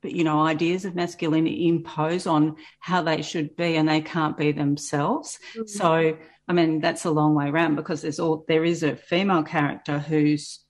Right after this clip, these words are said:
Speaker 1: who's kind of suffering 'cause she's scared of, of one of the characters. But, um,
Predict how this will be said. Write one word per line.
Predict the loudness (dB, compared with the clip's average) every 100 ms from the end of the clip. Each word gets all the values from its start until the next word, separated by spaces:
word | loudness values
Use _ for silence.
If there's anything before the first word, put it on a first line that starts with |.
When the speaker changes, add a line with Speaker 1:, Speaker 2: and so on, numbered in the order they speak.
| -6
Speaker 1:
who's | -4 -4
kind | -2 0 0
of | -2
suffering | -4 -2 -2 0 0
'cause | -2
she's | -8 -8 -8
scared | -4 -2 0
of, | -2 -4 -8 _ -4
of | -4 0
one | 2
of | 2 -2
the | -12
characters. | -6 -4 -4 -4 -6 -6 -10 -20 -20 -20 -4
But, | 0 0 0 -14 _
um, | -2 2 4 4